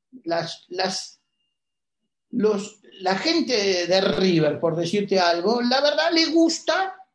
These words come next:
le gusta el grupo ese que es el que más alienta, ¿viste? Lo, lo quiere, lo, lo, en definitiva, lo reivindica. Esta es la verdad. No reivindica la violencia, pero sí reivindica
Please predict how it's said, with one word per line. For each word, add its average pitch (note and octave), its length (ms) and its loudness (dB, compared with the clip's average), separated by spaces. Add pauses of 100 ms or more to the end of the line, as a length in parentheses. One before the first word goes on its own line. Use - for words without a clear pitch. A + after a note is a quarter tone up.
(100)
le E3 140 -2
gusta C4+ 400 0
el F#3+ 120 2
grupo G#3 420 2
ese A3+ 380 0
que G3+ 100 -4
es G3 140 -2
el F#3+ 80 -2
que G3 140 0
más G#3 240 0
alienta, G#3+ 680 0
¿viste? A3+ 280 -4
Lo, F#3 160 -4
lo G#3+ 240 2
quiere, G3+ 420 -2
lo, D#3 300 -2
lo, D#3 440 -2 (380)
en F#3 140 0
definitiva, A3 680 2
lo G3 160 2
reivindica. F#3+ 760 2
Esta C4+ 280 -2
es G3 60 2
la F3 120 2
verdad. D#3+ 420 0 (840)
No E4 140 0
reivindica A3 680 2
la E3 120 0
violencia, D#3 640 0
pero E4 200 -2
sí E4 160 -2
reivindica D4 640 -2